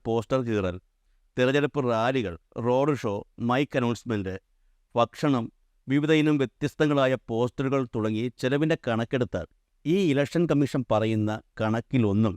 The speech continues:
കാര്യങ്ങൾ നിൽക്കില്ല എന്ന് ഉറപ്പാണ്. ഇനി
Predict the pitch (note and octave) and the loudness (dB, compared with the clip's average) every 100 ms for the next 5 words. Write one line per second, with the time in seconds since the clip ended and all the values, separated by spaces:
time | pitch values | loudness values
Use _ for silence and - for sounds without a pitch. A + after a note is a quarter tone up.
0 | - A2 G#2+ A2 A#2 G2+ F#2+ - A#2+ G#2+ | -2 0 2 2 0 0 -2 0 2 2
1 | F2 E2+ - _ F#2+ F#2+ - D#2 G2+ - | 0 -4 -8 _ -4 -4 -4 -8 -10 -12
2 | _ _ _ _ _ _ _ _ _ _ | _ _ _ _ _ _ _ _ _ _
3 | _ _ _ _ _ - _ _ _ _ | _ _ _ _ _ -20 _ _ _ _
4 | G3+ A#3 | 2 4